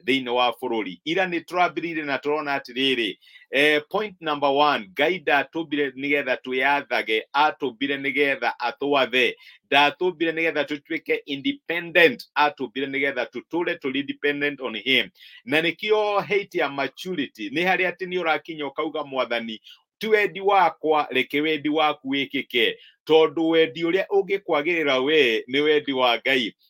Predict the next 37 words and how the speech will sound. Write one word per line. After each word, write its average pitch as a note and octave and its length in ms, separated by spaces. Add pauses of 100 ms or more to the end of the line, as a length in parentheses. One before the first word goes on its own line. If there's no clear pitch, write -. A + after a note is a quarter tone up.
(120)
Nĩ A#2+ 60
ndĩramenya D#3+ 500
thĩinĩ D#3 200
wa D#3 160
politics D3 600
tũkoragwo D3 400
na D3 140
preference, C#3 720
ũrenda D3+ 360
mũndũ D3 380
ng'ania, C3+ 580
ũrenda D#3+ 320
kĩama D3 440
ng'ania C3+ 380
and C3+ 200
all D3+ 220
that. C#3 280 (320)
No E3 140
ũhana G3+ 360
ta G3+ 80
mũndũ F#3+ 320
wa F#3+ 140
Ngai F3+ 220
no E3 260
nginya D3 280
hakinye E3 420
handũ D3 280
hau D3+ 200
na D#3 200
ngoro C#3+ 200
yaku. C3+ 500 (280)
Wĩ D#3+ 200
wiri G3 300
ni F3+ 120
kwĩra F#3 360
Mwathani, A2+ 500
"Not E3 320